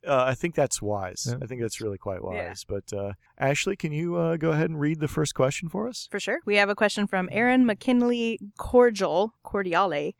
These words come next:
Speaker 3: Uh, "Jared, how do I convince my group to play literally anything other than D and D? I've been trying to convince my friends who already play D and D with other groups during the week to try something different, but they have a hard time budging, even though I offer to run it every time.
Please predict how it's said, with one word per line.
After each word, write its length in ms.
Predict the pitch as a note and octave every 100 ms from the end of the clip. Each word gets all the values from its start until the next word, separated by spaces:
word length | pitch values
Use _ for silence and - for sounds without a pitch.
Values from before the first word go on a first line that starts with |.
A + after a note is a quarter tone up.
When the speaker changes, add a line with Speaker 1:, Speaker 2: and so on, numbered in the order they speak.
| _ C3
Speaker 3:
Uh, 260 | - F3 E3+
"Jared, 440 | - B3+ D4 F#3+
how 200 | E3+ B3+
do 120 | E4 E4+
I 100 | C4
convince 480 | A3+ G#3 G#3+ -
my 200 | G3 F#3+
group 240 | A3+ A#3+ A3
to 100 | G#3
play 240 | - G3
literally 420 | F#3+ G3 G#3 G#3+ -
anything 540 | C#4+ C#4+ B3 F3 E3 -
other 300 | A#3+ C#4+ C#4+
than 180 | C#4
D 180 | B3+ F#3+
and 140 | F#3+ F#3
D? 340 | E3+ D3 D3+ _ _
I've 120 | F#3
been 120 | F#3
trying 260 | F#3 A#3 B3
to 60 | A#3
convince 360 | A#3 A3 G#3 A3
my 100 | G3
friends 400 | - C#4 C#4+ -
who 140 | C4
already 380 | - D#4 D4 G3
play 240 | F#3+ G3 F#3
D 160 | F#3
and 100 | F3+
D 140 | F#3+ G#3
with 160 | F3+
other 240 | - A3+ A3
groups 280 | F3+ E3+ -
during 240 | E3+ E3
the 60 | D#3
week 280 | D#3+ G#3 -
to 120 | A#3
try 240 | - C#4+ C#4+
something 400 | C4 A#3+ B3 A3+
different, 340 | F3 F3 B3 _ _ _
but 160 | A#3+
they 100 | B3
have 180 | C4 C#4
a 60 | C4+
hard 220 | C#4 C#4
time 300 | D4 C#4 C4+ _
budging, 460 | F3+ G#3 F#3+ - - _
even 280 | - G3+ A3+
though 100 | B3+
I 100 | C4
offer 280 | B3 C4 C#4
to 120 | C4
run 100 | A3
it 120 | A3 -
every 260 | E3 F3 F#3
time. 300 | D#3 -